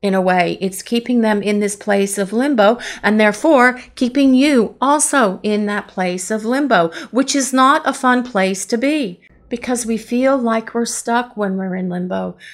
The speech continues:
We can't turn left, we can't turn right, we can't move forward. We are just in this holding pattern. And that is not where you are supposed to be.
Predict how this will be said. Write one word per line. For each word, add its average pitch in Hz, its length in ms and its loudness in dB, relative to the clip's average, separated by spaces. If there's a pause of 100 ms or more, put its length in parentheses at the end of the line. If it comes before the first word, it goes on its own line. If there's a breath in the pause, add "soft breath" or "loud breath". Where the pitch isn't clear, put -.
(140 loud breath)
We 190 80 -6
can't 185 320 -4
turn 170 260 -4
left, 269 380 4
we 202 60 -6
can't 175 340 -6
turn 175 280 -4
right, 254 340 2
we 208 80 -6
can't 190 340 -6
move 180 160 -4
forward. 254 480 2
We 247 140 0
are 233 160 2
just 220 340 0
in 220 140 0
this 214 240 -4
holding 208 400 0
pattern. 175 500 -6 (560 loud breath)
And 190 420 -2 (220 soft breath)
that 220 220 4
is 247 180 -2
not 240 240 2
where 214 300 2
you 214 320 0
are 208 160 0
supposed 202 540 -4
to 190 60 -6
be. 240 380 -4